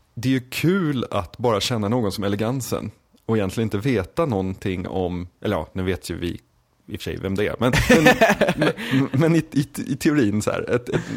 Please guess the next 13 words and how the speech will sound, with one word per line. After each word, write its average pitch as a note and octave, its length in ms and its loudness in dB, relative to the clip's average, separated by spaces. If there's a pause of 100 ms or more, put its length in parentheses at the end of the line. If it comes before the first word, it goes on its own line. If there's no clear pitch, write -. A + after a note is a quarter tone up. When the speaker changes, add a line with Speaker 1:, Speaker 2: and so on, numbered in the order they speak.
(100)
Speaker 1:
ett, A#2+ 120 -2 (180)
så - 80 -2
när C#3 140 4
det C#3+ 60 4
bara C#3 240 4
är B2+ 40 6
ett - 180 0
alias, A2 640 -2
så - 120 -2
här, B2 80 4
Speaker 2:
Mm. A2+ 120 2
Speaker 1:
elegansen, G2+ 600 -2 (800)
ehm, G2 340 -2